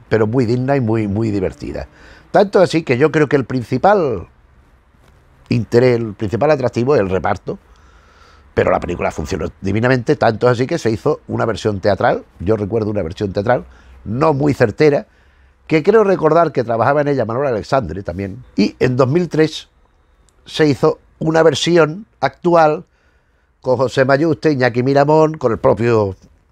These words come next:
Alexandre, que era el director del banco, con el Zapataki, atraco a las tres y media.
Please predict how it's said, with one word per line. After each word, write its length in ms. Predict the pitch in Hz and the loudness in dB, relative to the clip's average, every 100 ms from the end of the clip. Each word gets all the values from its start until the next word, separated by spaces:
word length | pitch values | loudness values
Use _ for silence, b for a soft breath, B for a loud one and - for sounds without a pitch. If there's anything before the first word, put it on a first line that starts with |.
| _ - | _ -4
Alexandre, 720 | 120 - 175 170 151 165 175 - | -2 0 0 2 0 0 -4 -4
que 100 | 123 | 0
era 140 | 127 | 0
el 220 | 120 107 | 0 -2
director 320 | 117 110 - | -6 -4 -2
del 60 | 120 | 0
banco, 420 | 156 151 147 160 b b b | 0 0 -4 -4 b b b
con 120 | b 117 | b -4
el 80 | |
Zapataki, 580 | 123 127 131 156 131 160 _ _ _ _ _ _ _ | -2 -2 0 0 -2 -8 _ _ _ _ _ _ _
atraco 380 | 120 117 139 143 | -6 -2 -2 0
a 20 | |
las 120 | 135 - | 0 0
tres 180 | 139 - | 0 0
y 60 | 107 | -2
media. 420 | 107 80 73 - | -6 -8 -12 -20